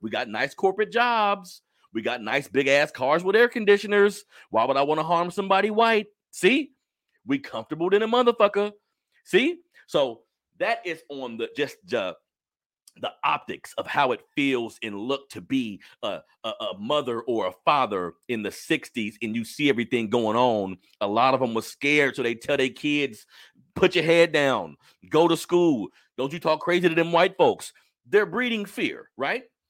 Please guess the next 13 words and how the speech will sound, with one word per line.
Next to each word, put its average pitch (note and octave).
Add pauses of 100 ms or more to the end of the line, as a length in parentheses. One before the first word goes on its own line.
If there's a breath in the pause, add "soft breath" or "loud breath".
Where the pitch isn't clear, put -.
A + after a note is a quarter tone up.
So D#3
this C4
is G3+
just F3+
the E3+
optics. - (160 soft breath)
Then A#3
in F3+
the D#3
sixties, D#3+
we A#2
also D#3+
have F#2+